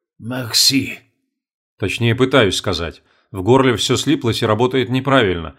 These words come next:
какой-то сип получается. Но песенка замолкает,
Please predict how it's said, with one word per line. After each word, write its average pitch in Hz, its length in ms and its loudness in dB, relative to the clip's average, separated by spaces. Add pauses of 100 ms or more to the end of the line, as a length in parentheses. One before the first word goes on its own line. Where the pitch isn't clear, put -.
(160)
какой-то 113 360 -2
сип 139 320 -2
получается. 95 760 -4 (280)
Но 101 120 -6
песенка 131 460 2
замолкает, 113 640 2